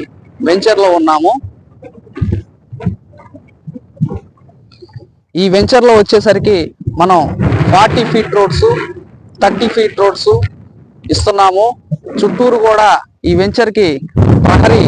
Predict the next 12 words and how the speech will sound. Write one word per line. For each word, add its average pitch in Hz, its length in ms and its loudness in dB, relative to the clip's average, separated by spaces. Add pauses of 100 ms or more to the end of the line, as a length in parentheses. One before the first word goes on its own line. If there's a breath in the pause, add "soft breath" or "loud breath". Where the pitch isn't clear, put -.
(360)
ఇవ్వటం 196 280 2 (400)
జరుగుతుంది. 202 500 0 (520 loud breath)
అదేవిధంగా 226 500 2 (120)
ఈ 208 120 0
వెంచర్లో 220 480 2
వచ్చేసరికి 202 540 0 (680)
వాటర్ 214 320 4
ఓవర్ 214 180 2
హెడ్ 202 160 -4
ట్యాంకు, 196 320 0 (680)
ట్యాప్ 208 320 4
కనెక్షను, 208 500 -2